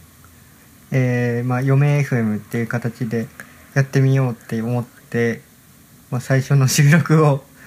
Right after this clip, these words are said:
まずしてみてる感じなんですが、もともとね、あのー、なんでこれを始めたかっていうと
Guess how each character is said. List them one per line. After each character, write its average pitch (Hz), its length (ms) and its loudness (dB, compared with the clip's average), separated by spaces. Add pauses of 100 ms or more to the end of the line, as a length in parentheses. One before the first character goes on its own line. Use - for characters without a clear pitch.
(120)
ま 139 140 0
ず 123 100 -2
し - 100 -8
て 135 140 0
み 131 140 0
て 110 240 -4
る 113 180 -8
感 113 360 -4
じ 113 120 -4
な 113 160 -2
ん 113 140 -6
で - 100 -10
す - 140 -16
が、 117 240 -6 (400)
も 123 80 -6
と 175 100 -6
も 185 140 -2
と 190 140 -2
ね、 185 220 -2 (200)
あ 123 100 -4
の 113 540 -2
ー、 - 20 -18 (640)
な 160 100 -2
ん 170 40 0
で 139 80 0
こ 123 100 -2
れ 120 80 0
を 117 60 -2
始 120 220 -6
め 123 120 -2
た 123 140 -4
か 120 80 -4
っ 110 40 -8
て - 220 -10
い 107 140 -4
う 107 60 -6
と 113 420 -4